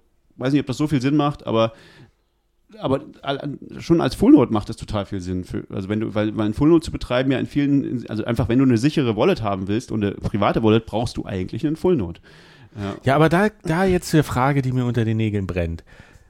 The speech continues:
Speaker 2: Wir haben ja jetzt schon irgendwelche Blockchain-Handys und sowas gesehen. In zwei, drei Jahren haben wir einfach in unserem Handy dann so ein Node drin. Ist das denkbar?
Speaker 1: Unwahrscheinlich, glaub ich. Also das, weil das,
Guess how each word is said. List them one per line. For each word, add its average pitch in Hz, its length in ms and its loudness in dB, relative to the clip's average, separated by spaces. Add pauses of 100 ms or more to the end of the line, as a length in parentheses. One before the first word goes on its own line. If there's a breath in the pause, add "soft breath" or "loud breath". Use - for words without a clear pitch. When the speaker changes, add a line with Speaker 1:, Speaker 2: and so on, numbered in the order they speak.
(180 soft breath)
Speaker 2:
Wir 117 100 2
haben 156 100 4
ja 156 60 4
jetzt 127 180 2
schon 131 120 2
irgendwelche 120 400 0
Blockchain-Handys 101 1120 -2
und 101 160 -6
sowas 95 280 -4
gesehen. 95 420 -2
In 107 100 -2
zwei, 113 240 -2
drei 117 240 0
Jahren 101 420 0 (100)
haben 123 200 0
wir 139 80 0
einfach 131 280 -2
in 139 80 0
unserem 131 280 0
Handy 123 320 0
dann 135 160 2
so 131 80 0
ein 123 100 0
Node 117 220 0
drin. 156 320 -2
Ist 120 240 -6
das 131 120 -4
denkbar? 135 440 -2
Speaker 1:
Unwahrscheinlich, 95 600 -10
glaub 98 220 -16
ich. - 220 -20
Also 95 120 -12
das, 101 160 -12 (140)
weil 107 120 -8
das, 101 120 -14